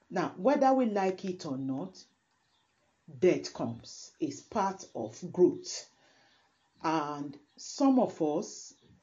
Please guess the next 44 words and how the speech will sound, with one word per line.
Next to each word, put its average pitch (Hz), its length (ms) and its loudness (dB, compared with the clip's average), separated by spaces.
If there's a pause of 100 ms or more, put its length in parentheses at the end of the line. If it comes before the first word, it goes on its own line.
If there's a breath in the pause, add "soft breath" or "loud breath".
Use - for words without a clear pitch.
(220)
our 156 480 2 (120)
husband 202 640 2
leaves 156 380 0 (340)
earlier 156 480 2
than 135 260 -6
we 123 100 -8
thought. - 500 -14 (600 soft breath)
And 147 220 -2
there 151 180 0
are 139 120 0
women 220 500 6
that 160 140 0
are 135 180 -4
coming 185 300 -4
to 165 120 -12
my 151 220 -6
heart, 135 460 -10
even 160 200 -4
as 139 220 -10
I'm 135 240 -10 (640 soft breath)
running 165 380 0
this - 320 -8
series, - 520 -14 (440 soft breath)
who 214 100 -2
found 165 400 -4
themselves 147 520 -6
to 143 100 -8
be 135 120 -10
widow. 139 460 -6 (640 soft breath)
And 143 420 -4
my 233 220 4
prayer 185 540 4
is 139 100 -4
that 139 220 -4
this 208 260 -6
series 165 380 -2
will 151 80 -10
be 143 240 -4
a 139 200 -10
blessing, 214 460 -2
will 151 140 -6
be 139 160 -4
an 139 160 -4
equipping 180 720 -8